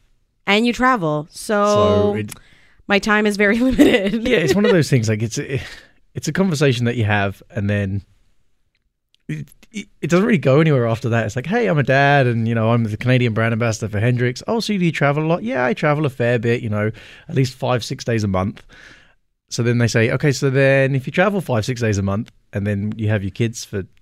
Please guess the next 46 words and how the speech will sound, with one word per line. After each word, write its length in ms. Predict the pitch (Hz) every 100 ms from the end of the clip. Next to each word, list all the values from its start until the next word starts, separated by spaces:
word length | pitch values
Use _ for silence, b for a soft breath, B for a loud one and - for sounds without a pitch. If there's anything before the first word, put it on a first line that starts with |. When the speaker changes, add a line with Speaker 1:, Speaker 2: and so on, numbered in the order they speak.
| _
Speaker 2:
kind 180 | - 95
of 100 | 92
two 160 | - 107
weeks 240 | 98 -
a 40 | 95
month, 300 | 92 113 - _
then" 840 | - 113 110 110 107 110 110 110 110
Speaker 1:
There's 240 | 185 196
no 100 | -
time 240 | 165 170 170
for 100 | 143
Speaker 2:
And 80 |
then 120 | 143 147
it 80 |
just 160 | 143 139
goes, 240 | 131 123 - _
dun, 160 | 190 156
dun, 180 | 139
dun, 120 | 107 101
dun, 140 | 95
dun, 400 | - - - -
dun. 0 | 392 381
Speaker 1:
<laughs> 80 |
a 520 | 370 370 320 269 208 196
Speaker 2:
Just 160 | 233
like 200 | 123 151
Speaker 1:
relationship. 280 | 165 143 -
Speaker 2:
the 120 | 165
puddle. 360 | 151 101 92 90 - _ _ _ 294
<laughs> 480 | - - 392 - _
Speaker 1:
See, 180 | - 269
well, 280 | 285 285 262 B B B B -
coming 320 | - 302 415 453
up, 260 | - 196 196
I 80 | -
don't 120 | 262
know 80 | 349
if 120 | 415
you 80 | 320
guys 280 | 254 202 160
know, 300 | 160 202 170
but 160 | 151 170
coming 300 | - 302 339
up 180 | 247 -
this 240 | 175 -
week, 560 | 156 269 156 - -